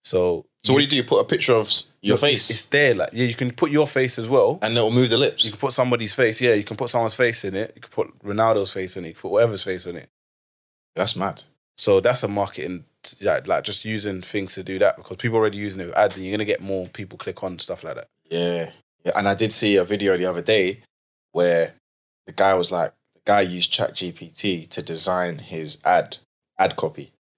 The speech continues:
Speaker 2: So he
Speaker 1: Mm.
Speaker 2: was like, "Can you optimize this copy for Facebook ads?" And, and then put, like, the target market. I'm targeting women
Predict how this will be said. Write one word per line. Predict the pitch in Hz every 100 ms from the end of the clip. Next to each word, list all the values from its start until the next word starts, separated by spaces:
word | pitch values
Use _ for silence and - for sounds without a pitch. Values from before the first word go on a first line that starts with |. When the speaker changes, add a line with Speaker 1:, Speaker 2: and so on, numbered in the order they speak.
| _ 101
Speaker 2:
So | 98
he | 95
Speaker 1:
Mm. |
Speaker 2:
was | 87
like, | 90 -
"Can | -
you | 87
optimize | 98 95 101 95 85
this | -
copy | - 90 - 82
for | - 80
Facebook | 90 85 - -
ads?" | 87 80 - - _ _ _ _ _ _
And, | 82 80 73
and | 85
then | 85 80 78
put, | 98
like, | 78 76
the | 82
target | 92 90 - 80
market. | 80 - -
I'm | 80
targeting | - 85 87 76 82
women | 92 95 90